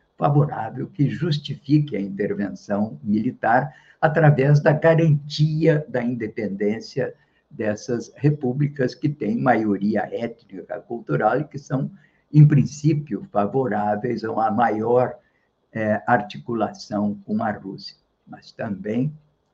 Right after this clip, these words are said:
os americanos e o mundo não previu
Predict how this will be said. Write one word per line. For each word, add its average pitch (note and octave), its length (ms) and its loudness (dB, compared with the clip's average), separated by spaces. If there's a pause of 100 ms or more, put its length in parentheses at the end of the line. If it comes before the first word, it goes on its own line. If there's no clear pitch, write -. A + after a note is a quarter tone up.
(160)
os G#2+ 220 -6
americanos G2 920 -8
e F2 60 -10
o E2+ 220 -12
mundo F2+ 400 -12
não C#3 240 -4
previu C3 720 -2